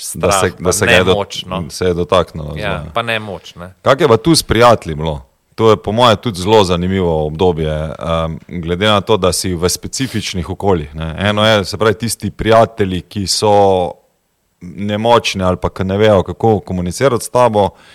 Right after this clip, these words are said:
Speaker 1: in verjetno tisti novi prijatelji, ki jih na Onkološkem inštitutu zagotovo dobiš, ne.
Speaker 2: Mhm, mhm.
Speaker 1: Nekatere si ti žal tudi izgubil, ne, v
Speaker 2: Mhm,
Speaker 1: tem
Speaker 2: mhm.
Speaker 1: obdobju. Ampak kaka je ta dinamika potem, recimo,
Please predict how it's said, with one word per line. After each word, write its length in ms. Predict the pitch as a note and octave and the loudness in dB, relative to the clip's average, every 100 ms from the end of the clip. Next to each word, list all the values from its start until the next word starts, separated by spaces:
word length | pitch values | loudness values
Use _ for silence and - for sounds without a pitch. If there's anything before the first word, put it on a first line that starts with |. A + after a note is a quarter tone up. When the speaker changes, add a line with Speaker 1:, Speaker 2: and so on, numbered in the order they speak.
| - _ - | -20 _ -10
Speaker 1:
in 160 | F#2 | -4
verjetno 420 | G2 G#2+ A#2+ A2+ G2+ _ | 0 0 0 -4 -10 _
tisti 420 | C#3 A#2+ - A2+ | -8 -8 -8 -4
novi 320 | C3 B2+ G#2+ | 0 0 0
prijatelji, 520 | G2+ A2 A2 F#2+ F2 | 2 2 2 0 -4
ki 120 | - | -6
jih 100 | E2+ | -4
na 80 | F2+ | -2
Onkološkem 640 | F2+ E2 G#2 G#2+ - F#2+ | -4 -2 2 2 2 -6
inštitutu 520 | F2+ - F2+ G2+ - E2+ | -6 -8 -10 -10 -8 -8
zagotovo 460 | E2 F2+ G#2 F#2 | -6 -4 -2 -2
dobiš, 400 | E2+ E2 E2 - | -4 -6 -6 -8
ne. 140 | G#2+ G#2+ | -12 -12
Speaker 2:
Mhm, 60 | G2+ - F2+ | -14 -18 -20
mhm. 140 | F#2 F2+ | -14 -6
Speaker 1:
Nekatere 500 | F2+ F#2 G2 A2+ G2+ | -4 -4 2 4 4
si 140 | G2+ | 0
ti 180 | - G#2 | -4 -2
žal 220 | F#2+ G2+ | 4 4
tudi 200 | - G#2 | 2 -4
izgubil, 380 | F2 F2+ E2 A#2+ | -4 -4 -2 -2
ne, 140 | F2 | 0
v 80 | F#2 | -2
Speaker 2:
Mhm, 100 | E2+ | -4
Speaker 1:
tem 100 | G#2+ | -4
Speaker 2:
mhm. 80 | G2 | -2
Speaker 1:
obdobju. 420 | F2+ G#2+ F#2 F2 D#2+ _ _ _ _ | 2 2 2 -2 -4 _ _ _ _
Ampak 360 | F2+ F2+ G2+ - _ - _ _ _ - | -4 0 0 -4 _ -20 _ _ _ 2
kaka 300 | C3+ C3+ A2 | 4 6 4
je 60 | |
ta 200 | - B2 | 6 6
dinamika 580 | G#2 G2 G2+ F#2+ D#2+ D#2+ | 6 4 2 2 0 -6
potem, 400 | D2 D#2 F2+ D2+ | -8 -6 -6 -6
recimo, 460 | D#2+ F2 - D2+ | -6 -8 -10 -12